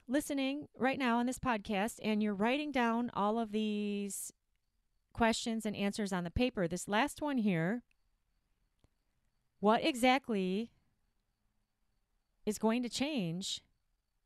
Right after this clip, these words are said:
if you decide to just keep doing what you're doing? And the way that you know you decide to keep doing what you're doing is you don't decide to do something radically different.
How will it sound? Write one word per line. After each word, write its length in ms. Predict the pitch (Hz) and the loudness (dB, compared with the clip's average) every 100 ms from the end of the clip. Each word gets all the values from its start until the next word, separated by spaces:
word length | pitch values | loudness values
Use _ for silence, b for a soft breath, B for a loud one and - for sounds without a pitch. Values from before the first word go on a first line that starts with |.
| _ _ _ _ _ _ _ _ _ _ _ _ _ _ _ _ - | _ _ _ _ _ _ _ _ _ _ _ _ _ _ _ _ -2
if 140 | 208 | 0
you 100 | 240 | 0
decide 480 | 226 - 233 254 254 | 0 2 2 2 -2
to 80 | 220 | 0
just 320 | 208 220 - | 0 0 -4
keep 240 | 254 233 | -6 -2
doing 240 | 220 214 202 | -2 0 0
what 140 | - | -2
you're 100 | 180 | -2
doing? 380 | 226 214 139 139 B B | 0 0 -2 -6 B B
And 120 | 220 | 0
the 60 | 214 | 2
way 200 | 220 277 | 4 2
that 120 | 269 | 2
you 120 | 247 | 0
know 180 | 240 247 | 2 2
you 160 | 262 220 | 2 0
decide 500 | 190 - 196 214 220 | -2 -2 0 0 -2
to 80 | 226 | -4
keep 240 | 240 214 | -6 -4
doing 300 | 220 208 214 | -2 -2 -2
what 120 | 202 | -2
you're 120 | 123 | -4
doing 420 | 165 196 262 330 359 b b | -2 0 0 -2 -10 b b
is 200 | 220 208 | 2 2
you 160 | 226 190 - | 0 -2 2
don't 380 | 233 302 427 - | 6 6 2 -2
decide 800 | 277 - 196 180 160 165 202 214 _ _ - | -4 0 2 4 4 0 -2 -8 _ _ -4
to 80 | 214 | 0
do 200 | 220 220 | 2 2
something 380 | 214 196 196 | -2 -2 -2
radically 420 | 175 175 175 175 165 | 0 0 -2 -2 -2
different. 420 | 165 - 135 | -2 -4 -8